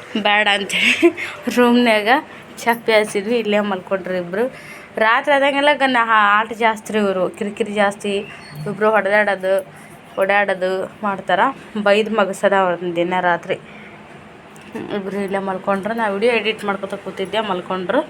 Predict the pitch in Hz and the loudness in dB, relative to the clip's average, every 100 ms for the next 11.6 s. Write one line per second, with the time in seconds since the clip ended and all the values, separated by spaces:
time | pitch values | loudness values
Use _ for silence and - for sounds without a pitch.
0 | - - - - - - 214 220 202 240 | -10 -16 -14 -14 -10 -2 0 0 -2 -2
1 | 220 202 196 202 175 202 202 190 185 285 | -4 -4 -2 -2 -2 -4 -2 -2 -4 -6
2 | 294 - - - - - - - - - | -8 -14 -20 -20 -20 -20 -20 -20 -18 -18
3 | - - - - - - - - - 269 | -18 -20 -20 -20 -20 -20 -20 -16 -10 -2
4 | 262 233 269 - - - - - - - | 0 2 0 0 -10 -14 -14 -16 -18 -18
5 | - - - - 226 254 262 233 226 233 | -18 -18 -10 -2 0 2 0 -2 -4 -4
6 | 208 214 208 247 226 214 208 240 240 214 | 0 2 2 2 0 -2 0 0 -2 -6
7 | 214 202 208 220 214 202 214 190 196 190 | -6 -4 -4 -2 -4 0 0 -2 -6 -6
8 | - 208 214 - - - - - - - | -10 -10 -10 -10 -16 -20 -20 -20 -18 -10
9 | 220 220 208 220 196 - 202 190 220 240 | -6 -4 -2 -2 -2 -4 -10 -10 -10 -10
10 | 269 _ _ - - - - 262 247 202 | -12 _ _ -20 -20 -20 -10 -8 -6 -6
11 | 185 175 185 190 - | -8 -10 -8 -10 -14